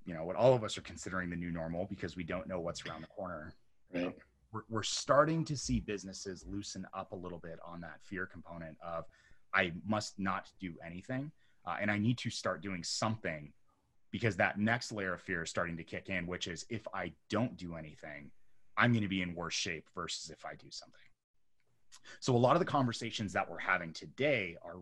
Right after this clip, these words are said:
Speaker 1: really focused around what are the right things that I should be doing right now? What is the right message that I should be positioning based on the current situation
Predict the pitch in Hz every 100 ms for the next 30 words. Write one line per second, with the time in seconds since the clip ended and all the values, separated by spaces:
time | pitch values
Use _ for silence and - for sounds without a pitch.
0 | 92 165 180 110 104 - - 95 90 82
1 | 147 139 92 78 80 87 101 110 - 95
2 | 82 76 82 78 - 85 78 80 82 87
3 | 104 120 131 143 165 - - _ _ -
4 | 117 151 120 92 87 98 139 120 104 -
5 | 92 - 92 85 82 - 78 85 - 85
6 | 90 - 127 143 156 - 95 95 90 85
7 | - 85 - - - 104 143 - 92 85